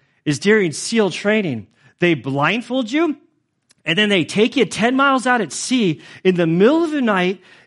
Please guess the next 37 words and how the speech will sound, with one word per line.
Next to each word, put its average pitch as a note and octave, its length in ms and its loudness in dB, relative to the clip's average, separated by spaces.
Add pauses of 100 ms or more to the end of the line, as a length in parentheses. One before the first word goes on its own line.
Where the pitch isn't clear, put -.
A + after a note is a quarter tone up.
(100)
and F#3+ 120 0
then G#3+ 140 0
they G3+ 140 4
drop F#3 480 0
you G3 100 0
there, C#3+ 420 -2 (280)
and D#3+ 120 0
then E3+ 120 2
they F3 180 4
leave, D#3+ 480 0 (260)
and D3 140 0
you D3+ 80 2
gotta D#3+ 180 2
find D3+ 240 -4
your D3 120 -6
way C3+ 80 0
to A#2 80 -6
shore. A2+ 400 -6 (640)
And D#3+ 120 0
then G3+ 140 2
when A3+ 120 0
you E3+ 120 0
get A3+ 220 0
to C4 100 -2
shore, F#3 320 2
you E3+ 160 0
have E3+ 140 0
to E3 100 -4
kill A#3 260 2
a - 60 0
puppy C#4+ 320 0
with E3 160 -2
a D3 60 2
knife." A#3 560 0 (1700)
And D#3+ 140 0
I E3+ 180 2
like, F3 340 0